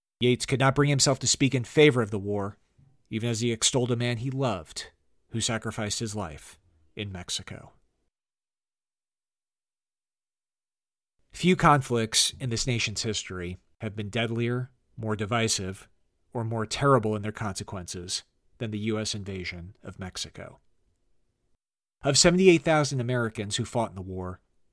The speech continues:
over thirteen thousand died, a casualty rate on par with Union deaths in the Civil War. Anywhere from twenty-five thousand to fifty thousand Mexican soldiers died in the fighting,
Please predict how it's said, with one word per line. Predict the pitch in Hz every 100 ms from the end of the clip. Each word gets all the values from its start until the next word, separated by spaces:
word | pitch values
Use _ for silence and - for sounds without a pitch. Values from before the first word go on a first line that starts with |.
| -
over | 131 120
thirteen | - 147 135 135 117
thousand | 120 113 107 101
died, | 101 85 78 - - _ _ _ _
a | 120
casualty | 147 135 135 113 113
rate | 98 101
on | 104 104
par | - 110 107
with | 101 98
Union | 120 117 107
deaths | 90 90 90 - - -
in | -
the | 107
Civil | - 98 92
War. | 90 - - _ _ _ _ _ _ _ _ _ _ _ _ _
Anywhere | 147 160 147 147
from | 139 127
twenty-five | 113 - 151 139 139 127
thousand | 123 117 110 120
to | 107
fifty | - 139 127
thousand | 117 113 110 113
Mexican | 117 113 - 98
soldiers | - 92 95 90 87
died | 104 95 98
in | 98
the |
fighting, | 107 104 87 95 131